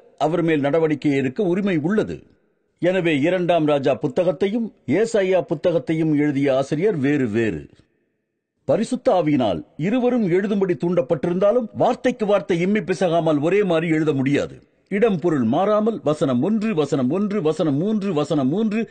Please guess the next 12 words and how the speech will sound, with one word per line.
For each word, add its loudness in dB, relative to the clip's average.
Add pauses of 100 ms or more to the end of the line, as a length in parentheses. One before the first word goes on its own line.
வசனம் 0
நான்கு, 0
வசனம் 0
நான்கு, 0
வசனத்திற்கு -2
வசனம், 0 (140)
வசனம் 0
முப்பத்தி -2
எட்டு, -2
வசனம் 0
முப்பத்தி 0
எட்டு. -4